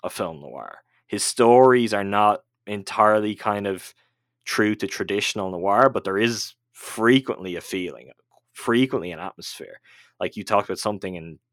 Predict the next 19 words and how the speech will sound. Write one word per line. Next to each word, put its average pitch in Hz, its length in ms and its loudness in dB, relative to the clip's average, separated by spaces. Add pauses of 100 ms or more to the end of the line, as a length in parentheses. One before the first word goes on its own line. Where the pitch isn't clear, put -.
Transit 104 480 -4
where 92 140 -8
there 90 140 -6
is 95 220 -6
kind 92 200 -10
of 87 60 -12
an 87 60 -14
unsettling 92 580 -10
atmosphere. 104 680 -8 (1200)
Transit 185 400 4
is 123 100 2
not 127 220 8
a 123 60 6
noir, 101 520 4
but 95 160 -6
there 98 160 2
is 107 260 0
kind 98 300 -6
of, 87 280 -8